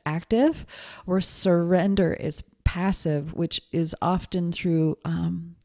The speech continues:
we access our clairs often through the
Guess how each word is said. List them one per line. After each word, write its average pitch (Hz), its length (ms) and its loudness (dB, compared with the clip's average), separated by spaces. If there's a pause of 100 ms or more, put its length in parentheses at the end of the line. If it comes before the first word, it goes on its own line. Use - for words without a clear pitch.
(420)
we 190 120 0
access 190 440 2
our 170 140 2
clairs 165 500 0 (140)
often 185 400 4
through 170 400 0 (100)
the 160 600 2